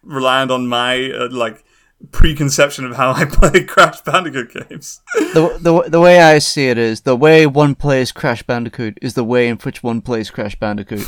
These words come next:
Speaker 2: And trying to <laughs> deviate from that out of some kind of perceived notion of doing the game justice is not doing anyone any favors.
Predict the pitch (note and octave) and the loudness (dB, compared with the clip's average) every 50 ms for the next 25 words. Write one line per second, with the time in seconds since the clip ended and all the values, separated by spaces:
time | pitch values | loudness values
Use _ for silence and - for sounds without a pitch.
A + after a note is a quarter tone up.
0 | - - - G#2+ G3 - F#3+ D#3 C#3+ C#3 C#3+ D3 C3+ B2 A2 - - - D3 D3+ | -6 -4 -4 -4 -4 -2 0 0 2 0 0 0 -2 -2 -4 -6 -6 -2 0 2
1 | D3+ D3 D3+ D3+ C#3 C#3 B2+ B2+ B2+ - - - _ - - _ _ - - C#3+ | 2 2 2 2 2 4 2 2 0 -2 -8 -20 _ -20 -20 _ _ -2 0 0
2 | B2+ B2 B2 A#2+ A#2+ A#2 G2+ - - - _ _ _ - C3+ C3 B2+ B2 - - | 2 2 2 2 2 2 0 -4 -16 -20 _ _ _ 0 2 2 2 2 0 -2
3 | D#3 C3+ - D3 D3+ C3 B2+ - - - B2+ - - D3 C3 B2+ B2+ C3 B2+ B2 | -2 -2 -2 -2 -2 -2 -2 -4 -8 -10 -8 -6 -4 -2 -2 -2 -2 -2 -2 -2
4 | B2 - - C#3 A#2+ G#2+ G#2 - B2 B2 B2 A#2 A2+ - A#2+ A#2 A#2 A2 G2 - | -2 -4 -2 -4 -4 -4 -2 -4 -2 -2 -2 -2 -4 -4 -4 -4 -4 -4 -4 -4
5 | A2+ A2 G#2 - D3+ C#3 - - - F#2+ C3 C3 A#2+ A#2+ A#2+ A2 - - B2 A#2 | -4 -4 -4 -6 -6 -6 -6 -8 -10 -6 -4 -2 0 0 -2 -4 -4 -4 -2 -2
6 | A#2 A2+ - C3+ B2 A#2 A2+ A2+ A#2 - - B2+ A#2+ A#2+ A#2 A#2 A#2 A2+ A2+ A#2 | -2 -2 -2 -2 -2 -2 -2 -4 -6 -6 -6 -4 -4 -2 -2 -2 -2 -2 -2 -2
7 | A2 G2+ - A#2 G#2+ G#2+ G2+ G#2+ G#2 G#2+ G#2 - - | -4 -4 -4 -4 -4 -4 -4 -6 -8 -8 -10 -12 -16